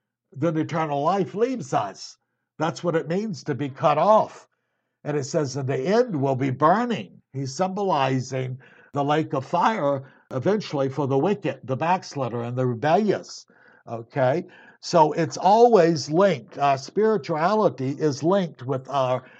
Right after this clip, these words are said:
relationship with Christ. Everything he gives spiritually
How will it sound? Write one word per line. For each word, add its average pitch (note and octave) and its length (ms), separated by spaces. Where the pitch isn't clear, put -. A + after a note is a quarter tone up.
relationship C#3 920
with C3 200
Christ. A#2+ 520
Everything D3 640
he D#3 160
gives E3+ 500
spiritually C3+ 840